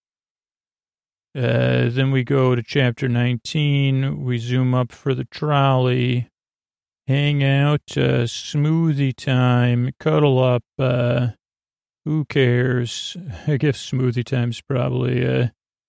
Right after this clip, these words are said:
maybe that was my code word. I don't know. Why don't you want anyone to know? Maybe you should talk to someone.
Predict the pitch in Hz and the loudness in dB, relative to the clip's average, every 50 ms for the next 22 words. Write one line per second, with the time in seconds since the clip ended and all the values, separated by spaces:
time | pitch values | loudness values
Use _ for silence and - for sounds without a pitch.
0 | _ _ _ _ _ _ - 131 123 127 131 127 123 120 123 117 - 139 127 113 | _ _ _ _ _ _ -8 -6 -4 -2 0 0 2 2 0 0 -2 -2 -4 -4
1 | 110 - - 135 127 123 143 147 156 156 156 156 156 143 135 123 117 131 131 131 | -4 -4 -2 0 2 2 2 2 2 0 0 2 2 2 2 2 2 2 2 2
2 | 131 131 123 120 117 117 117 117 107 - _ _ _ _ _ _ _ _ _ _ | 2 2 2 0 0 -2 -4 -6 -8 -12 _ _ _ _ _ _ _ _ _ _
3 | _ _ _ _ _ - 151 151 175 175 160 160 165 160 156 156 151 151 151 147 | _ _ _ _ _ -6 -2 0 0 0 2 2 2 2 2 2 2 2 2 2
4 | 143 135 131 127 127 131 135 135 139 151 147 139 120 123 120 120 127 123 110 - | 2 2 0 0 0 0 0 2 2 2 2 2 0 0 -2 -4 -6 -6 -8 -12
5 | _ _ _ _ _ _ 139 135 147 151 143 - - - 135 120 - - 151 147 | _ _ _ _ _ _ -4 -2 -2 -2 -2 -2 -4 -6 -6 -6 -6 -6 -4 -2
6 | 147 156 156 151 - _ - 139 127 - - - - 127 120 123 117 120 123 120 | 0 2 0 0 -2 _ -6 -6 -6 -6 -6 -4 -4 -2 -2 -2 -2 -2 -2 -2
7 | 120 120 120 120 123 123 123 120 - | -2 -2 -4 -4 -2 -2 -4 -4 -6